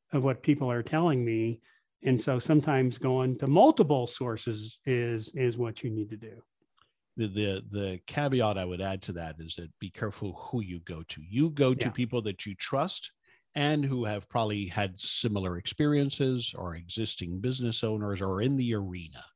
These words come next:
Speaker 1: Yeah.
Speaker 2: Be careful with going to your friend or your parent that they're well-intended, but if they haven't been there,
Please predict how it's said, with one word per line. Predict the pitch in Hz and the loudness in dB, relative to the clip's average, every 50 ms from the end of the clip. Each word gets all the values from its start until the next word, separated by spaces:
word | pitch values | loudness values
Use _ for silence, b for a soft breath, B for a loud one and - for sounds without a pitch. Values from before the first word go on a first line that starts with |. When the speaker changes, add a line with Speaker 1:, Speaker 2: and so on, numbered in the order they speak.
| _ b b b b b b b b | _ b b b b b b b b
Speaker 1:
Yeah. | 139 113 101 - | -4 -4 -2 -2
Speaker 2:
Be | 117 117 | -4 -4
careful | 113 - - 156 156 - 160 147 131 | 0 2 4 4 4 4 2 2 2
with | 135 123 117 | 2 0 0
going | 127 127 131 127 123 117 | 0 0 0 0 0 -2
to | - - 113 | -4 -4 -2
your | 107 101 95 | -2 -2 -4
friend | - - 127 117 113 113 113 110 104 | -4 -2 0 0 0 0 -2 -2 -4
or | 104 98 | -4 -4
your | 98 95 95 | -4 -6 -6
parent | - - 117 113 110 110 107 95 101 | -6 -4 -2 -2 -2 -2 -2 -4 -4
that | 101 95 | -6 -6
they're | 95 104 104 98 | -6 -6 -6 -4
well-intended, | 101 110 131 147 135 123 120 113 - 214 240 170 113 101 95 | -2 2 2 2 4 2 2 0 0 0 2 2 0 0 0
but | 95 98 92 | -2 -2 -2
if | 95 92 - | -2 -2 -4
they | - 92 | -4 -2
haven't | 101 120 127 135 131 120 113 110 | 0 0 0 0 0 0 0 4
been | 113 139 139 131 | 4 4 6 6
there, | 117 110 101 98 95 92 | 4 4 4 2 0 -2